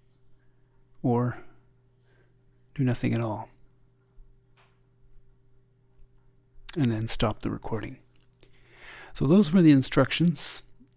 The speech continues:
So keep those ideas in mind as you listen to the rest of this program. We got together with the artists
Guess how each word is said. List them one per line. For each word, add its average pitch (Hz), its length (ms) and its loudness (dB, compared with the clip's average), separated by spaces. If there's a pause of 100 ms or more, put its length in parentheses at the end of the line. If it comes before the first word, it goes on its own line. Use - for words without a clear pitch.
So - 260 -8 (280)
keep - 200 -6
those 151 360 0 (220)
ideas 135 400 0
in 127 220 4
mind 127 440 -2 (460)
as 113 420 -8 (140)
you 139 100 0
listen 120 280 -2
to 117 140 -6
the 113 80 -6
rest 113 260 -8
of 120 120 -6
this - 320 -10
program. 117 500 -4 (560)
We 135 80 4
got 147 200 4
together 139 400 4
with 123 220 0
the 127 140 0
artists 127 560 -2